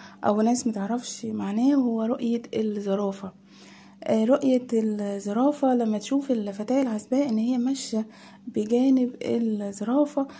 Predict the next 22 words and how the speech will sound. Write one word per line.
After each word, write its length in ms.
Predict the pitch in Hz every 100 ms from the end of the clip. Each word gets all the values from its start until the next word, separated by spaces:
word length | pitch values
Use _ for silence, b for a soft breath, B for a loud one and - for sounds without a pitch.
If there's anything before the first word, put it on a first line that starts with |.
| B B 240
من 220 | 240 247
الرموز 420 | 226 214 226 226
اللي، 540 | - 226 226 226 - -
آه، 380 | 202 196 196 202
بتدل 440 | 202 214 247 247
على 240 | 220 196 196
تحقيق 560 | - - 302 262 - -
هدف 480 | 202 254 240 - - B B B -
أو 140 | 226
تحقيق، 580 | 233 214 - - 240 - 196
آه، 80 |
طموح. 560 | 185 185 190 175 156 - - B B B B B - -
آه، 300 | 220 220 214 -
كمان، 320 | 240 269 320 330 -
آه، 380 | 226 226 226
لما 260 | 226 240 240
تشوف 380 | 233 262 254 254
ال-، 260 | 220 214
المرأة 640 | 214 226 220 247 269 226 214
المتزوجة 800 | 202 208 202 208 208 233 277 240
برضو 480 | 226 233 220 226 -
الزرافة، 840 | 220 214 208 196 208 247 294 277